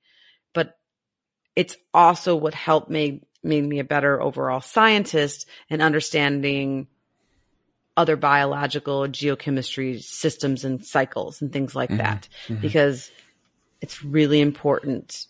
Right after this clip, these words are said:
Speaker 1: for where the animals live. So that's always what's motivated me as an animal lover in general. That's why I started down the zoology route.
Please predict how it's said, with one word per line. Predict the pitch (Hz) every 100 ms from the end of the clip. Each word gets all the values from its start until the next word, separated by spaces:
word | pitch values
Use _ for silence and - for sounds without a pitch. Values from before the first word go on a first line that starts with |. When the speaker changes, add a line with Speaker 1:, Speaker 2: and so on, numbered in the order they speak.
| _
Speaker 1:
for | - 139 127 127
where | 131 135
the | 127 120
animals | - - 117 -
live. | - - - - - _
So | - 156 139 135 135 131 127 123 120 - _ _ -
that's | 214 247
always | 254 180
what's | 175 -
motivated | 165 151 147 139
me | 139 143 143 131 - _ _ _ _
as | 160 139
an |
animal | 147 147 139 131 127
lover | 131 151 131 131 127 127 - _ _
in | - 139
general. | 117 156 143
That's | 131 -
why | 143 131
I | 135
started | - - - 139
down | 147 143
the | 175
zoology | 196 247 285 208 160
route. | 143 123